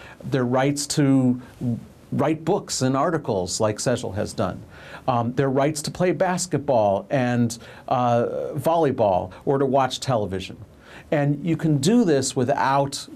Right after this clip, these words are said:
going so far down the line that you violate the fundamental rights of a detainee.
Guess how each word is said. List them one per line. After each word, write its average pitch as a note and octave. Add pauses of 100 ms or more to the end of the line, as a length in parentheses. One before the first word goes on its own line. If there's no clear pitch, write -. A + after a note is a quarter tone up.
(180)
going A#2+
so C#3+
far C3
down A2
the G#2+
line G#2
that G#2
you A#2
violate G#2+ (240)
the -
fundamental A2+ (360)
rights A2+
of A2
a -
detainee. G2+